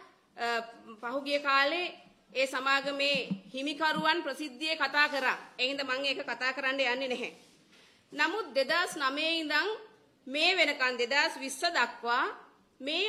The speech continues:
ආයතනය තුල කළමනාකරුණ නියෝජිතයන්, ඒ වගේම අධ්‍යක්ෂවරු මේ සියලු දෙනා පත් කළේ ශ්‍රී ලංකා මහ බැංකුව. ශ්‍රී ලංකා මහ බැංකුවේ අභිමතයට යටත්ව.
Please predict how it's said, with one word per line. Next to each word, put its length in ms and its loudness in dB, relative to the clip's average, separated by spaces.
ආයතනය 640 2
තුල 240 -6
කළමනාකරුණ 1300 0
නියෝජිතයන්, 760 0
ඒ 160 0
වගේම 260 0
අධ්‍යක්ෂවරු 1000 -2
මේ 200 -2
සියලු 360 -4
දෙනා 280 2
පත් 300 -2
කළේ 400 0
ශ්‍රී 220 -8
ලංකා 380 -2
මහ 240 -6
බැංකුව. 420 -6
ශ්‍රී 160 -4
ලංකා 340 2
මහ 220 -2
බැංකුවේ 440 -2
අභිමතයට 640 2
යටත්ව. 480 2